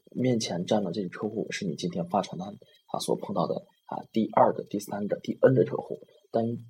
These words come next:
但是对于客户来说呢，啊，你是他见到的，啊，关于这方面营销的，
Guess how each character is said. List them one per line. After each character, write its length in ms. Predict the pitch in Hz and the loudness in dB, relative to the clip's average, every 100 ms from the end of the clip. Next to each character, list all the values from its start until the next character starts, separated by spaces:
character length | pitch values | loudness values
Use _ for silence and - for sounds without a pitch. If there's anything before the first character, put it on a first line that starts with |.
| - | -4
但 120 | 127 | -2
是 140 | - | -2
对 140 | 131 131 | 4 4
于 120 | 110 | 4
客 240 | - - | 4 6
户 160 | 135 123 | 6 4
来 120 | 85 | 0
说 220 | - 87 62 | -2 -4 -6
呢， 80 | - - _ _ | -10 -14 _ _
啊， 240 | - - - _ _ | -6 -6 -6 _ _
你 340 | - 87 - - | -2 -2 -2 -4
是 180 | - 117 | -2 0
他 160 | - 95 | 0 0
见 200 | 120 98 | 0 0
到 200 | 101 82 | 2 2
的， 180 | 80 - _ _ | -2 -8 _ _
啊， 220 | - 80 - - | -8 -6 -8 -4
关 200 | 98 95 | -2 -2
于 260 | 87 82 - _ | -2 -4 -6 _
这 140 | - 113 | -2 0
方 240 | - 110 | 2 0
面 160 | 113 101 | 0 -4
营 200 | - 87 | -6 -10
销 240 | - 92 | -8 -4
的， 160 | 85 - | -6 -8